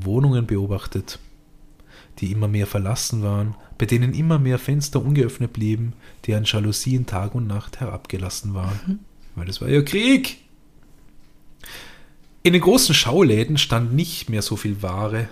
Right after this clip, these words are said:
Speaker 1: angehäuft wie früher und im Inneren der Geschäfte standen weniger Angestellte. Besonders die Männer waren verschwunden. Alte Leute und Mädchen und Frauen waren es, die die Stadt am Laufen hielten.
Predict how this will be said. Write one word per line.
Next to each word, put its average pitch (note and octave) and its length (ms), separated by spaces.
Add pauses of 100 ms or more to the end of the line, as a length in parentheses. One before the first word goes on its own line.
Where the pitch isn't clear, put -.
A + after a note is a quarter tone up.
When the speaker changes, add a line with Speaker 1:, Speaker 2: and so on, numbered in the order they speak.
Speaker 1:
angehäuft G#2+ 500
wie G#2 60
früher A2+ 560
und C3 160
im B2+ 80
Inneren E3 360
der C#3 60
Geschäfte C3+ 480
standen A#2 340
weniger B2+ 360
Angestellte. G2+ 640 (720)
Besonders C#3 380
die C#3 80
Männer C3+ 320
waren A2 140
verschwunden. A2 600 (460)
Alte D3 300
Leute A#2+ 360
und A2+ 120
Mädchen A#2 380
und A2 120
Frauen A#2 360
waren G#2 220
es, G#2 180
die - 100
die G#2 100
Stadt - 280
am G#2 80
Laufen G2 340
hielten. G2 380